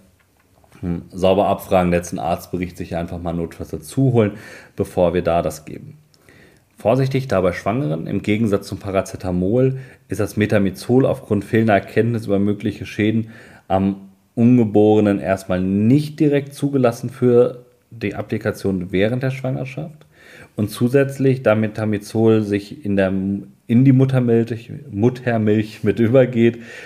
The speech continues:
sollte auf die Applikation während der Stillzeit tatsächlich auch verzichtet werden. Durch die Hemmung von cox eins und cox zwei kommt es zu einer vermehrten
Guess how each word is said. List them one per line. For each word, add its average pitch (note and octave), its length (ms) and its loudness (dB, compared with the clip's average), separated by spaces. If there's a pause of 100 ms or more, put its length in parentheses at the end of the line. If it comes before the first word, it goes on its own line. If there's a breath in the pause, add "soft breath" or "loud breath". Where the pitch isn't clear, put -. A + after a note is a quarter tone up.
(140 loud breath)
sollte G#2+ 440 2
auf G#2 220 0
die - 140 -8
Applikation G2+ 760 -4
während G2 280 0
der F#2+ 80 0
Stillzeit G2 580 -4
tatsächlich F2+ 600 -10
auch F#2 280 -2 (380 loud breath)
verzichtet - 560 -8
werden. - 160 -18 (840 soft breath)
Durch G2+ 160 0
die G2+ 100 -4
Hemmung C3+ 500 -2 (600 soft breath)
von G2+ 420 0
cox - 260 -4
eins C3 400 0
und G2 520 -4
cox - 360 -10
zwei G#2+ 460 -2 (360 loud breath)
kommt A2+ 220 -2
es A2 100 -6
zu A2 100 4
einer G2+ 200 4
vermehrten A#2 840 0